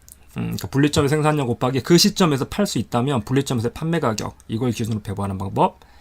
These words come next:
근데 가장 많이 쓰는 건 순실현 가치법이죠.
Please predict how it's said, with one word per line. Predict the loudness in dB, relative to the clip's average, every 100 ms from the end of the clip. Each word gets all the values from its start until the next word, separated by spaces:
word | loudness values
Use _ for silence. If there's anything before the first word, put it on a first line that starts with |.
| -16
근데 | -8
가장 | -2 4 6 6
많이 | 6 4
쓰는 | 2 0 0
건 | 0
순실현 | 2 2 2 2
가치법이죠. | 2 -2 -4 -6 0 0